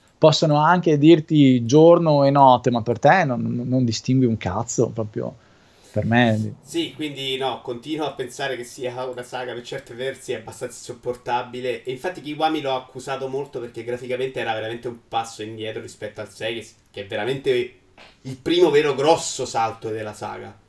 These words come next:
Speaker 2: Cioè, è
Speaker 1: Aspetta, è
Speaker 2: tanto
Speaker 1: meglio
Speaker 2: più
Speaker 1: dello
Speaker 2: bello.
Speaker 1: zero? Meglio
Speaker 2: Eh?
Speaker 1: dello ze-, lo zero è come il sei o è peggio
Speaker 2: No, no,
Speaker 1: dello
Speaker 2: no,
Speaker 1: zero?
Speaker 2: il sei, il sei, lo zero è molto peggio. Cioè, il sei,
Speaker 1: Ah.
Speaker 2: lo zero è come Kiwami.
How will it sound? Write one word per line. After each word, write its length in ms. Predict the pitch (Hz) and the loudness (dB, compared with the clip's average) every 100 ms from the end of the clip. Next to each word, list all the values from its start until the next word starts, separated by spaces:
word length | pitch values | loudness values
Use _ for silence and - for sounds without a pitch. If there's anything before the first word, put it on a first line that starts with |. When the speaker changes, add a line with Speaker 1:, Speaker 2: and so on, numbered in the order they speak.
| _ _ | _ _
Speaker 2:
Cioè, 180 | 107 | -12
è 140 | - - | -12 -2
Speaker 1:
Aspetta, 400 | 147 - - 160 | -2 2 6 6
è 60 | 147 | 6
Speaker 2:
tanto 20 | |
Speaker 1:
meglio 260 | 139 143 147 | 6 6 6
Speaker 2:
più 0 | |
Speaker 1:
dello 240 | 131 123 | 6 4
Speaker 2:
bello. 0 | |
Speaker 1:
zero? 460 | 107 113 156 214 - _ _ _ _ | 2 4 4 4 -2 _ _ _ _
Meglio 140 | 123 120 | 0 2
Speaker 2:
Eh? 120 | 117 | 2
Speaker 1:
dello 40 | 110 | 0
ze-, 320 | 131 156 180 _ _ _ | 2 2 0 _ _ _
lo 140 | 147 | 4
zero 440 | 120 147 175 190 | 8 10 10 10
è 220 | 147 131 123 | 10 8 6
come 200 | 127 123 | 0 0
il 60 | |
sei 400 | - 131 160 269 | 0 4 4 6
o 160 | 240 131 | 8 10
è 120 | 127 | 8
peggio 220 | 120 113 110 | 6 -2 0
Speaker 2:
No, 100 | 117 | 2
no, 160 | 110 | 2
Speaker 1:
dello 20 | |
Speaker 2:
no, 180 | 107 - | 4 2
Speaker 1:
zero? 100 | 110 | 2
Speaker 2:
il 40 | 107 | -2
sei, 540 | 135 156 139 117 107 | -2 -2 -2 -4 -6
il 60 | 117 | -16
sei, 800 | - 127 117 117 113 101 107 107 | -10 -8 -6 -8 -8 -8 -8 -10
lo 140 | 110 | -8
zero 200 | 123 127 | -6 -6
è 20 | |
molto 280 | 113 104 101 | -6 -10 -14
peggio. 320 | - - - _ _ | -16 -18 -20 _ _
Cioè, 160 | - 110 | -12 -10
il 80 | 107 | -6
sei, 180 | 143 | 2
Speaker 1:
Ah. 100 | 135 120 | 2 2
Speaker 2:
lo 240 | 127 127 | -4 -4
zero 300 | 127 151 147 | -4 -4 -2
è 640 | 120 113 110 110 107 104 - | -2 -4 -4 -6 -6 -10 -10
come 180 | 113 110 | -12 -12
Kiwami. 440 | 113 113 110 107 | -12 -10 -10 -12